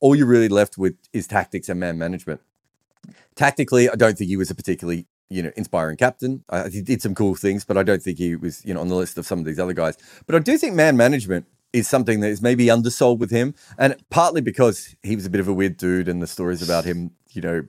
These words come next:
not always wanting to travel with him. But he was, I think he was very good at going, "This person is talented, and I'm gonna give them confidence to go and do the thing that they're going to do." You know, there's, uh, I think he certainly had elements of that within his game.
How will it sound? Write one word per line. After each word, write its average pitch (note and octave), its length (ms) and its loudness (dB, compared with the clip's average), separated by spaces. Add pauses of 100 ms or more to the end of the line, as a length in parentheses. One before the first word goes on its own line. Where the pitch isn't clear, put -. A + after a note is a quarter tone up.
(160)
not F#2+ 180 0
always F#2 200 2
wanting F#2 180 -6
to E2 60 -14
travel F2+ 300 -4
with F2+ 100 -4
him. F2 80 -4 (240)
But C3+ 120 2
he C#3+ 80 6
was, B2+ 220 2
I B2+ 100 6
think D#3+ 140 2
he D3 60 0
was C3+ 180 4
very B2 200 6
good A#2 200 4
at A2+ 60 0
going, G2 240 2
"This C#3 160 2
person C3 300 0
is A2 80 -8
talented, A2+ 400 0
and F#2 180 -2
I'm G2+ 160 2
gonna G2+ 160 -2
give F2+ 160 -4
them F#2 140 -4
confidence F2 480 -6
to F#2 100 -8
go E2+ 160 -2
and E2+ 80 -6
do F2+ 160 -4
the E2 100 -4
thing E2+ 200 -6
that E2 120 -6
they're D#2+ 120 -6
going D#2+ 240 -4
to F2 100 -10
do." F#2+ 280 -4 (340)
You G#2 120 -4
know, F#2+ 160 2
there's, G2+ 360 -2 (100)
uh, G2+ 260 2 (120)
I B2+ 120 4
think D3 200 -2
he - 100 0
certainly A2+ 440 2
had G#2+ 140 4
elements F#2+ 520 0
of E2 100 -4
that E2+ 320 2
within F2+ 380 -2
his E2+ 180 -6
game. F2+ 400 -4